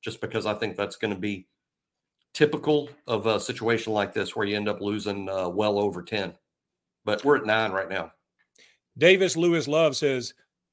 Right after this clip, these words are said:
Speaker 2: "Saying leaving for that, meaning what we said, makes no sense. They just replaced Eli Holstein, who transferred, and Dylan Lonergan is a redshirt freshman as well. He wanted the money."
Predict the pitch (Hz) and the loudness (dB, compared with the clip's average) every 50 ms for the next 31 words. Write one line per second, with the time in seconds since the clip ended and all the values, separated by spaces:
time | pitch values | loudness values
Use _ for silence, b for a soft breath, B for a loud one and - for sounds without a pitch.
0 | _ - - - 208 214 226 240 233 220 208 208 214 202 185 196 196 185 160 - | _ -4 0 4 6 6 6 6 4 4 2 2 2 2 0 0 0 0 -6 -4
1 | - 160 139 117 147 165 160 139 139 143 139 143 135 135 131 131 131 127 131 131 | -2 -2 0 4 6 6 6 6 4 2 -2 -4 -4 -2 -2 -4 -2 0 0 0
2 | 131 - 120 135 139 120 - - 110 98 98 101 101 - 107 117 123 127 - - | 0 0 -4 -4 -2 -2 -2 -2 -4 -6 -6 -8 -10 -10 -8 -8 -8 -8 -8 -10
3 | 127 117 113 - - 185 180 143 113 - - 127 123 123 139 - - 135 120 - | -10 -8 -4 0 2 2 2 2 0 -4 -4 -4 -2 -2 -2 -2 -2 -6 -6 -2
4 | - 175 170 160 143 - - 143 139 135 139 123 131 143 139 135 - 147 143 135 | 0 0 0 0 0 -4 -4 -2 0 2 2 2 2 2 0 -2 -4 -6 -6 -4
5 | 131 131 117 - 135 131 127 123 - - 139 139 139 127 135 135 135 131 131 131 | -6 -6 -6 -4 -4 -2 -4 -4 -4 -2 -2 -2 -2 -2 0 0 0 0 0 0
6 | 139 143 135 120 123 135 135 120 107 113 120 127 127 - - 127 - - 135 127 | 0 0 -2 -4 -6 -6 -6 -6 -6 -4 -4 -4 -4 -4 -8 -10 -8 -6 -6 -6
7 | - - 123 120 117 117 143 151 143 131 110 110 120 110 123 123 123 113 107 117 | -6 -8 -10 -10 -6 -2 0 0 2 0 0 -2 -6 -6 -6 -6 -6 -6 -8 -6
8 | 131 131 123 110 101 | -4 -4 -6 -6 -8